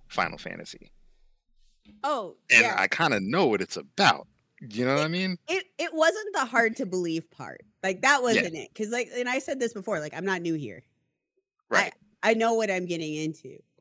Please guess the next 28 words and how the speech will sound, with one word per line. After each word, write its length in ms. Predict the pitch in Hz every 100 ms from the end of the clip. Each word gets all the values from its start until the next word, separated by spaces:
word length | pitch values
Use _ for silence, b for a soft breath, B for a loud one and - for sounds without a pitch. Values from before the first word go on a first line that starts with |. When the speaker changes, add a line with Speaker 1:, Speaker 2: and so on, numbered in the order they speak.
| _ _ _ 208
Speaker 2:
It 180 | 277 277
was 260 | 349 233
the 160 | 180 185
bullshit 1040 | 143 151 185 226 - - 131 - - - _ _ _ _ _ _
that 240 | 147 107
got 280 | 131 107 -
me. 320 | 101 78 - _ _ _ _ _ _ _ _ _ - _ B B B B B _ _ _ _
Speaker 1:
But 160 | 107 98 _ _ _ _
it's, 200 | 110 101 -
it's 160 | -
what 140 | 110 90
it 120 | 80
is. 340 | 165 110 - - _ - _ _
Like, 240 | - 85
Speaker 2:
Like, 340 | 202 190 170
Speaker 1:
you 60 | 110
know 380 | 92 85 87 80 _ _ _ _
Speaker 2:
like, 440 | 196 208 190 160 _ _ _ _ _ _ _ _
it 160 | 220 240
was, 560 | 247 240 226 208 202 _ _
it 160 | 220 214
was 300 | 233 233 214
the 420 | 196 190 170 156 -
digging 640 | 220 254 262 262 262 202 170
deep 300 | 208 233 220 -
into 640 | 190 190 190 185 180 175 - _ _
e-, 140 | 190 - 151
like, 400 | 165 147 -